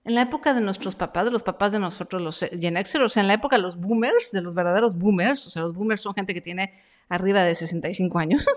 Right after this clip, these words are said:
<laughs> eh, a lo mejor ellos sí tuvieron esa seguridad, pero ya a nosotros, por ejemplo, la generación X, ya no nos tocó. Algunas personas les ha tocado, pero ya fue un poco ya de a suerte, ¿sabes? Eh, a mí,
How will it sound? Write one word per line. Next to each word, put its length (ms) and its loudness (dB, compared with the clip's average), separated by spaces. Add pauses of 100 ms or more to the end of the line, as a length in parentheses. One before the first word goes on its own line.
(540)
<laughs> 560 -20
eh, 300 -2
a 60 -4
lo 60 -2
mejor 200 2
ellos 220 0
sí 160 0
tuvieron 320 -4
esa 140 -10
seguridad, 440 -10
pero 160 2
ya 200 4
a 260 2
nosotros, 440 2
por 100 0
ejemplo, 240 -2
la 100 -2
generación 440 -6
X, 280 -2
ya 100 4
no 120 0
nos 140 -2
tocó. 580 2 (680)
Algunas 520 10
personas 760 2
les 200 -2
ha 100 -6
tocado, 420 -2 (380)
pero 180 4
ya 200 4
fue 160 -2
un 80 -2
poco 280 0
ya 220 2
de 80 2
a 60 2
suerte, 580 4
¿sabes? 440 -6 (760)
Eh, 140 -6
a 80 -4
mí, 520 -4